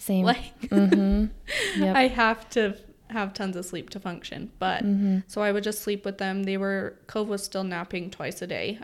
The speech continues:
Speaker 2: I think,
Speaker 1: Mm-hmm.
Speaker 2: at that time. So, but getting Cedar to sleep was hard. So I don't know, being stay at home
Speaker 1: Mm-hmm.
Speaker 2: was good for that,
Speaker 1: Mm-hmm.
Speaker 2: but also very hard on my mental state.
Speaker 1: Totally.
Speaker 2: I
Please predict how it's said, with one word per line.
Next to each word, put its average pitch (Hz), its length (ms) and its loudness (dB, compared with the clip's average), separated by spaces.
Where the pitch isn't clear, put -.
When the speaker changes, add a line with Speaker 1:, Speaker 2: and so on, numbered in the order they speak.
Speaker 2:
I 196 80 -4
think, 196 300 2
Speaker 1:
Mm-hmm. 190 80 4
Speaker 2:
at 180 80 0
that 180 220 -6
time. 180 300 -8
So, 185 380 -8
but 202 200 0
getting 208 340 2
Cedar 190 300 -4
to 147 120 -6
sleep - 320 -6
was - 140 -8
hard. - 360 -6
So 190 540 -4
I 240 60 -4
don't 233 160 -2
know, 208 180 -4
being 226 600 -2
stay 208 380 -2
at 208 140 -2
home 214 520 -4
Speaker 1:
Mm-hmm. 202 320 4
Speaker 2:
was 190 240 4
good 196 340 -4
for 190 220 -6
that, 185 640 -6
Speaker 1:
Mm-hmm. 190 580 4
Speaker 2:
but 208 140 -2
also 202 480 -2
very 185 440 -6
hard 175 220 -6
on - 140 -8
my 107 100 -10
mental 110 360 -12
state. - 400 -12
Speaker 1:
Totally. 190 800 4
Speaker 2:
I - 60 -20